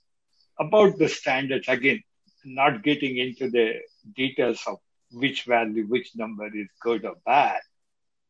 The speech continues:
In my observation, we need to completely change our thinking about standards.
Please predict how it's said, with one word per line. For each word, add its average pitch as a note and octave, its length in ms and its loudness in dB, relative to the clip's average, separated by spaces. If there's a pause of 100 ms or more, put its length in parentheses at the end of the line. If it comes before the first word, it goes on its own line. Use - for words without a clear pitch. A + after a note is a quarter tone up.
(340)
In D3+ 180 2
my D3+ 320 6
observation, A#2+ 920 -2 (680)
we D3 300 6
need D#3+ 300 4
to C3 200 -4
completely F#3 1120 2
change D3 440 0
our A#2+ 260 4 (140)
thinking C3 400 -6
about A2+ 320 -2
standards. - 800 -12